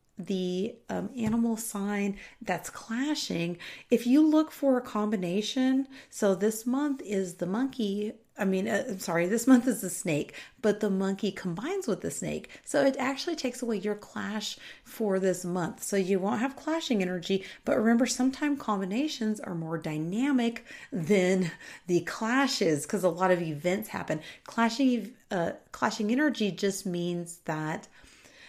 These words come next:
um, it's an opposing energy. But co-, combining and combinations in the chart, in your natal chart, with the monthly energies that come in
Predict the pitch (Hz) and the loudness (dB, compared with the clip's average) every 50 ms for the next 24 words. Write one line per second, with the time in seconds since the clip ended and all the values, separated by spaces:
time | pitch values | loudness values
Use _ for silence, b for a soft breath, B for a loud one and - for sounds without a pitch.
0 | B B B - 180 - - 214 - - - - - 190 180 165 - - 208 196 | B B B -4 -4 -2 0 -2 -2 -2 -8 -6 -2 -2 -2 -2 -4 0 2 2
1 | 190 180 185 175 - - 190 180 180 175 165 170 160 185 196 - - _ _ _ | 2 2 0 -4 -4 -2 -2 -2 -2 -2 -4 -6 -6 -6 -8 -10 -12 _ _ _
2 | _ _ _ _ _ _ _ _ _ - - _ 226 196 220 202 214 - - - | _ _ _ _ _ _ _ _ _ -20 -14 _ -2 0 2 2 2 0 -2 -2
3 | 196 - - - - 185 185 170 175 175 170 208 240 254 262 254 262 226 196 - | 0 0 -2 -4 -6 -4 -4 -2 -2 -2 0 0 2 4 4 4 4 2 2 0
4 | - 190 170 175 156 160 180 226 226 233 - 240 208 196 185 202 185 175 170 160 | -2 0 0 0 -2 -2 0 -2 -2 0 -2 0 0 0 0 -2 -2 -2 -2 -2
5 | 160 180 196 - _ _ _ _ - - 226 - - - - - 226 180 180 175 | -4 -4 -8 -10 _ _ _ _ -10 -6 -4 -4 -2 -2 -2 -2 -2 -2 -2 -2
6 | 180 170 170 180 180 - - 160 170 185 220 214 208 175 - - _ _ b b | -2 -2 -4 -4 -6 -6 -6 -4 -2 -2 -2 -2 -4 -8 -8 -10 _ _ b b
7 | b b b b b b 202 165 196 185 185 175 175 180 - 202 180 170 180 180 | b b b b b b -6 -4 -2 -2 0 0 -2 -4 -4 -2 -2 -2 -2 -2
8 | 180 - 196 202 202 190 196 226 233 226 - 269 277 294 285 - - 262 262 - | -2 -2 -2 0 0 0 0 0 0 2 2 2 2 2 2 2 2 2 2 0
9 | - - 277 262 277 294 302 302 | -2 0 2 2 2 2 0 0